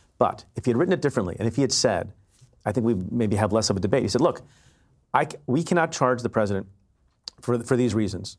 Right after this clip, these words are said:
because the O L C has found that to be unconstitutional to charge a sitting president. However," and he alludes to this, but he doesn't say it quite this way. "However, um, we have uncovered serious misconduct. We have c-, uncovered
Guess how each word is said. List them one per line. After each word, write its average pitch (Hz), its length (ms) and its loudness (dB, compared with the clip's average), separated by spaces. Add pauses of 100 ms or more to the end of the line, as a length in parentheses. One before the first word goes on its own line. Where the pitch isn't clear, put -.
(160)
because 101 200 0
the 110 120 4
O 117 60 4
L 120 40 2
C 117 120 0
has 104 120 0
found 104 180 2
that 104 120 0
to - 60 -10
be 101 100 0
unconstitutional 98 640 -2
to 90 100 -10
charge 95 220 -2
a - 20 -4
sitting 104 200 0
president. 101 360 0 (380)
However," 156 580 2 (100)
and 131 60 -2
he 127 80 2
alludes 214 240 2
to 113 80 -2
this, 98 140 0
but 120 100 2
he - 20 4
doesn't 120 140 2
say 113 160 2
it 104 40 -2
quite 107 200 0
this - 180 -4
way. 85 160 -4 (460)
"However, 139 500 0 (640)
um, 104 280 0 (640)
we 127 100 2
have 113 80 2
uncovered 151 500 2 (120)
serious 120 400 0
misconduct. 139 580 -2 (300)
We 113 60 2
have 107 120 -2
c-, - 140 -6
uncovered 151 420 0